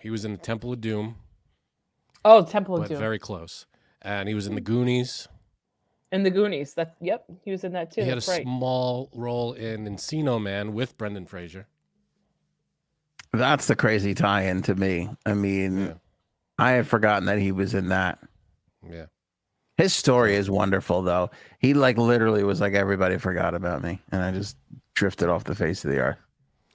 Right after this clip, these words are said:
Speaker 1: Yeah, where, where was he the last thirty years?
Speaker 3: I think he got a real job 'cause he
Speaker 2: Oh, really? <laughs>
Speaker 3: Yeah, he wasn't getting, like, roles or anything.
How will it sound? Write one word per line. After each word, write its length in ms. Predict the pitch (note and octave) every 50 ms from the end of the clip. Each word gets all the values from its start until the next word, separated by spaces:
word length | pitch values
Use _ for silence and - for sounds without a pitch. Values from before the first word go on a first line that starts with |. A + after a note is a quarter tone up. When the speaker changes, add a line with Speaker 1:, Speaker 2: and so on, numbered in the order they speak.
| _ _ _ _ -
Speaker 1:
Yeah, 160 | - A2+ A#2
where, 280 | F2+ F2+ A2 C3+ D#3+
where 260 | C#3+ - A2+ B2 D3 C#3+
was 300 | B2+ G#2 B2+ F#3+ F#3+ D3
he 100 | F#2+ E2+
the 100 | E2 E2+
last 360 | F2+ F2+ F2 F2 E2 - -
thirty 220 | - F#2+ F2+ F2+ F2
years? 400 | E2+ E2+ E2 D#2+ E2 - - _ _ _ _ _ _ _ _ _ _ -
Speaker 3:
I 40 |
think 120 | A2 A#2 B2+
he 140 | - B3 B3
got 200 | - - B2 A2
a 40 | G#2
real 240 | F#2+ G#2 A#2 A2+ G#2
job 400 | A2 A2+ C#3 G3 E3 C#3 A#2 - - _ _ -
'cause 160 | - G2 F#2
he 400 | F#2+ G2 G2 G2 F#2+ F#2+ F2 - - - _ _ _ _ _ _ _ - -
Speaker 2:
Oh, 140 | - G3+ B3
really? 380 | F#3+ - A3 G#3+ B3 E4+ - - -
<laughs> 360 | C#4+ - - D#3+ - - -
Speaker 3:
Yeah, 200 | A#2+ D3+ G3+ E3+
he 80 | G#2+
wasn't 260 | G2 G#2 G#2+ A2 A2 G#2
getting, 200 | G#2+ A2+ A2+ G#2
like, 140 | G2+ G2
roles 440 | F#2+ F#2+ F#2+ G2 B2 G3 F#3 F3 D3
or 100 | F2 D#2+
anything. 560 | F2+ F2+ F#2 F#2 G#2+ G#2 F2+ E2+ E2+ F#2+ G#2